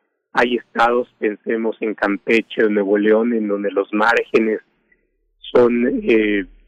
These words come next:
son menores. Hay empates técnicos, en el caso de Nuevo León, entre Movimiento Ciudadano y la Alianza,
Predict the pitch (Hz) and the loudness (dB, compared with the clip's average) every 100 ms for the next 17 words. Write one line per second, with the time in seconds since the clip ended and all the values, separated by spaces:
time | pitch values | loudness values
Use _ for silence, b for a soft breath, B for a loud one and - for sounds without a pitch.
0 | _ _ _ 330 320 - - - 107 107 | _ _ _ -14 -14 -16 -18 0 0 2
1 | 101 101 117 123 - _ _ _ _ _ | 4 4 4 2 -6 _ _ _ _ _
2 | _ 113 117 123 127 143 196 104 - 110 | _ 2 2 0 -4 -6 -4 -4 -4 -6
3 | - - _ 123 135 123 - 120 - 104 | -6 -14 _ -4 -2 -8 -2 -2 -2 -6
4 | 92 110 120 107 98 101 101 107 107 104 | -6 -2 0 0 0 0 2 2 0 -2
5 | - 104 101 98 _ _ _ _ _ _ | -2 0 2 0 _ _ _ _ _ _
6 | 117 113 110 107 110 - 110 104 117 120 | 2 2 2 0 -4 0 0 4 2 2
7 | 117 117 123 107 101 98 104 113 113 - | 0 0 0 -2 -4 -4 0 0 -2 -2
8 | 123 120 | 2 2